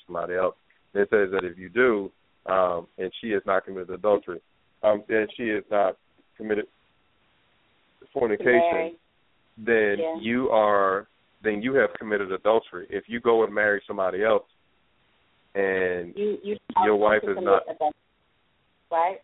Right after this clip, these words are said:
Speaker 1: Huh?
Speaker 2: Doesn't it say something like, "No church has, has commit adultery if she marries"?
Speaker 1: It
Speaker 2: How does it
Speaker 1: says,
Speaker 2: go?
Speaker 1: "And whosoever,"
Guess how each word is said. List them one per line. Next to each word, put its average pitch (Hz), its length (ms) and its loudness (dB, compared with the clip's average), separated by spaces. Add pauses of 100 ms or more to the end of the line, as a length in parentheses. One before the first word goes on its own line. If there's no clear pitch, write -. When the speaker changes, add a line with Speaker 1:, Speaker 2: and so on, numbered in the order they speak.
Speaker 1:
Huh? 120 260 2
Speaker 2:
Doesn't 214 180 0
it 202 160 -14
say 208 140 -4
something 196 220 -10
like, 180 140 -4 (260)
"No 208 300 0
church 214 340 -2
has, 208 120 -6 (200)
has 202 120 -4 (180)
commit 208 460 -2
adultery 214 560 -4 (540)
if 185 200 -4
she 226 120 -4
marries"? 208 440 -2 (1400)
Speaker 1:
It 127 100 6
Speaker 2:
How 135 100 4
does 123 100 6
it 120 100 6
Speaker 1:
says, 117 60 6
Speaker 2:
go? 110 260 2
Speaker 1:
"And 110 80 0
whosoever," 131 460 -2